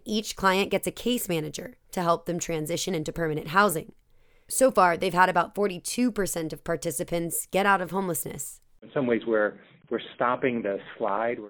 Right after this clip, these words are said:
Speaker 2: It is obviously way more difficult to get somebody who's been on the streets for years back into permanent housing. And so this is actually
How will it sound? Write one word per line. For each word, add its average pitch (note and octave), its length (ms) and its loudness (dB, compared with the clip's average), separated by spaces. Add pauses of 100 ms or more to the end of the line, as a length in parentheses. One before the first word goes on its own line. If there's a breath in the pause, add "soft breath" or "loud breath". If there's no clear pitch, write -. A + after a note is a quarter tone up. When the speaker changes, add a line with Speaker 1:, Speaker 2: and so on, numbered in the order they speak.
(120)
Speaker 2:
It A#2+ 100 -4
is G#2+ 100 -4
obviously A#2 320 4
way A#2+ 340 4
more A2+ 160 0
difficult G2+ 360 -2
to A2+ 60 -4
get G2+ 160 -4
somebody G#2+ 260 -4
who's G#2 180 -4
been A#2 160 -2
on G#2 180 -4
the F#2 100 -4 (160)
streets C3+ 360 -4 (440 loud breath)
for A2 140 -2
years G2+ 460 2 (340)
back G#2+ 320 0
into G#2 280 -4
permanent G2+ 440 -4
housing. G2+ 460 -4 (400 loud breath)
And G#2+ 160 -6
so A2 240 2
this G#2+ 140 0
is B2 180 0
actually G2 520 0